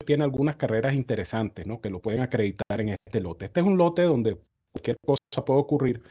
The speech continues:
pero Mugalu, eh, debe ser considerado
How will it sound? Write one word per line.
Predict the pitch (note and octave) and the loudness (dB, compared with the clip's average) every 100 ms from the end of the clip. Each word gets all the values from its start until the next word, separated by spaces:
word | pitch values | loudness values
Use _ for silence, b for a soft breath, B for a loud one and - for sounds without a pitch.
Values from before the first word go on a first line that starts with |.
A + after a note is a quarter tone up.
| B B B B B | B B B B B
pero | E3 F3+ | 4 6
Mugalu, | F#3+ E3+ F#3 F3+ | 8 6 4 -2
eh, | - D3 - C3+ B2+ A#2+ A2+ - - _ C3 _ C#3+ C3 - | 2 2 2 0 0 0 -2 -6 -14 _ -20 _ -20 -20 0
debe | D3+ | 2
ser | E3 F3+ E3 | 2 0 -2
considerado | D#3+ - - E3 C3+ D3 - | -4 -6 -4 2 4 2 0